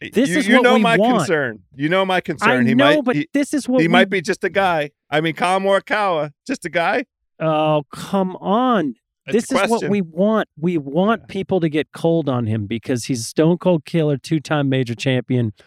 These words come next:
Speaker 2: Yeah.
Speaker 1: ball striker extraordinaire.
Speaker 2: Yeah, yeah, yeah.
Speaker 1: You, you don't love it? You don't love plus
Speaker 2: I'll, I'll,
Speaker 1: one ninety
Speaker 2: I'll
Speaker 1: to
Speaker 2: do
Speaker 1: finish
Speaker 2: enough.
Speaker 1: top ten?
Speaker 2: I'll bet one beer and try and turn it into ten beers. That's what I'm willing to do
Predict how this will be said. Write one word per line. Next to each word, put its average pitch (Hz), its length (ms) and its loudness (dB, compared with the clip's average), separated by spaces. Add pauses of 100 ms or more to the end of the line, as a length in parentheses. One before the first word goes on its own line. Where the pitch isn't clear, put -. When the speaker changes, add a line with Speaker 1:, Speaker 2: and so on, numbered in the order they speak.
(180)
Speaker 2:
Yeah. 127 220 -10
Speaker 1:
ball 160 240 6
striker 160 540 -2
extraordinaire. 147 1120 0
Speaker 2:
Yeah, 92 580 -4
yeah, 82 260 -14
yeah. - 280 -20
Speaker 1:
You, 180 300 -2
you 190 200 2
don't 202 260 2
love 214 220 0
it? 208 140 -2
You 185 140 -4
don't 214 260 0
love 202 380 0 (220)
plus 202 380 -2
Speaker 2:
I'll, 196 80 -2
I'll, 214 60 0
Speaker 1:
one 190 220 0
ninety 190 420 2
Speaker 2:
I'll 190 100 2
Speaker 1:
to 254 60 2
Speaker 2:
do 240 60 -12
Speaker 1:
finish 185 300 2
Speaker 2:
enough. 180 120 -2
Speaker 1:
top 170 280 2
ten? 190 420 -2 (280)
Speaker 2:
I'll 170 120 0
bet 175 300 -2
one 165 280 -2
beer 156 180 0
and 147 100 -6
try 135 240 -4
and 131 100 -6
turn 131 200 -6
it 120 140 -4
into 113 180 -4
ten 101 280 -6
beers. 92 280 -6
That's - 240 -2
what 131 80 -2
I'm 117 140 0
willing 107 280 -2
to 98 80 -10
do 87 300 -8